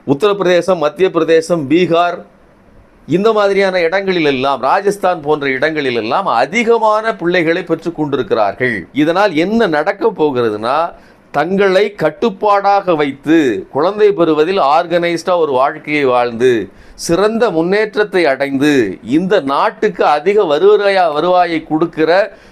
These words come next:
தமிழ்நாட்டுக்கு பிரதிநிதித்துவத்தை குறைப்பதும், தென் மாநிலங்களுக்கு, தமிழ்நாட்டுக்கு மட்டும் இல்ல, ஆந்திரா, தெலுங்கானா,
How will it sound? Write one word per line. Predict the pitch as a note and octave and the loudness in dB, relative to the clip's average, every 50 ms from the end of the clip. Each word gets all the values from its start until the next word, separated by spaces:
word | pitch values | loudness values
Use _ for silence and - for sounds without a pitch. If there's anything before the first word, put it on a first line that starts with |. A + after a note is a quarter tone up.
| - - - | -18 -6 -2
தமிழ்நாட்டுக்கு | C#3+ C3+ D3+ F#3+ A3 A3+ A3+ G#3+ G3 F3 - - C#3+ A#2+ G2 B2 C3+ C#3 C3+ C3+ C3+ - - - - - - - - - | -2 0 2 2 2 2 2 2 0 0 -2 -4 -4 -4 0 0 2 4 4 4 2 0 -2 -6 -14 -20 -20 -20 -8 -2
பிரதிநிதித்துவத்தை | E3 F3+ F#3+ G3+ B3+ A#3+ A#3+ A#3+ A3+ F#3+ F#3+ - F3 F3 E3+ F3 D#3 D3 - - | -2 0 0 2 0 0 2 0 0 -2 0 0 0 0 0 0 -4 -4 -4 -4
குறைப்பதும், | - A2+ B2 D3+ D#3+ - F#3+ B2+ G#2+ G#2 F#2 F#2 A#2 D#3 G3+ A3+ A3+ - - - _ _ - - _ _ _ _ _ _ - - - - | -4 -2 -2 -2 -4 -2 -4 -4 -2 -4 -6 -8 -6 -6 -6 -6 -8 -10 -16 -20 _ _ -20 -20 _ _ _ _ _ _ -20 -20 -12 -4
தென் | - F3+ G#3+ A3 A#3+ A#3+ | 0 0 0 2 2 2
மாநிலங்களுக்கு, | A3 G3 F#3+ G3+ G#3+ G#3+ G#3 G#3+ G3 F3+ E3 D3+ B2 G2 G#2+ | 2 2 2 2 2 2 0 0 0 0 -2 -2 -2 -4 -4
தமிழ்நாட்டுக்கு | - A#2+ B2+ D#3 F3 F3+ F3 E3 - D3 C#3 | -4 -4 -2 0 0 0 0 -2 -4 -4 -4
மட்டும் | C#3 C#3+ C#3 C#3+ D3 C#3 | -4 -4 -4 -4 -4 -2
இல்ல, | B2+ A#2+ A2 G2 F2+ - - - - - - - - _ _ | 0 0 0 0 -2 -6 -14 -20 -20 -20 -20 -20 -20 _ _
ஆந்திரா, | - A2+ C3+ D3+ D#3 D3 C#3 C#3 C#3+ D#3+ F#3 F#3+ | -2 -2 0 0 0 -2 0 0 2 2 0 0
தெலுங்கானா, | - D3+ C#3+ D3 D#3+ D3 D3+ C#3+ C3+ C3 C3+ D3 E3 | 0 -2 0 0 0 0 0 0 -2 -2 -2 -2 -2